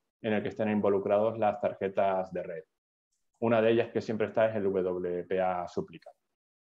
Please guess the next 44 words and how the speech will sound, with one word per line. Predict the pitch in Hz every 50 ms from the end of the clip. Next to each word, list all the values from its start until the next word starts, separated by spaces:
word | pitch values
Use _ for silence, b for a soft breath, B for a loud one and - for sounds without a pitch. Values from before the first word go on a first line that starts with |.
| _ _ -
Y | 123 120 113
si | 113 - - 104 95
lo | 92 92 92 92
hubieras | 95 110 113 110 110
estado | 107 - 120 113 113 107
utilizando | 104 - 101 101 95 - 107 104 101 98
el | 95
equipo, | 98 95 98 120 120 120 117 110 113 - - _ _ _ _ _ _ _ _
eh, | - 113 101 98 95 95 95 95 92
y | 95
te | 101
hubieras | 95 101 101 101
conectado | - 104 98 95 - 98 98
a |
una | 98 98 95
red | 101 101 101 113
antes | 117 120 120 120 120 107 107
y | 101
tal, | 95 117 117 131 127 - - _ _ _
creo | 117 110 110
que | 104 113
te | 95 107
para | - 107 104 101 101 98
algún | 98 95 101 101 98
otro | 98 92 - 98 95 92 92 90 85 82 -
proceso | 98 95 - 95 87 - - 80
más. | - - - _
Bueno, | - - - - - _ _ _ _ _ _ _ _
eso, | - 95 95 - - 98 92 90 87 87 90 - - - _ _ _ _ _ _ _ _ _ _ _ - - _ _ _ - - _ _ _ _ _ _ - - - -
eh, | 95 92 87 - -
está | - - - 95 101 104
bien | 101 101 101
saberlo, | 98 98 98 107 113 113 107
yo | 98 101 98
no | 92 85 85
lo | 82 82 78 76
conozco | - 80 80 80 - - 87
muy | 87 92 90
bien | 92 95 95 92
lo | 92
que | 92 95 95
hace, | 107 - - 139 -
pero, | - 87 85 82 - - _ _ _ _ _ _ _ _ -
eh, | 95 95 90 87 85 82 82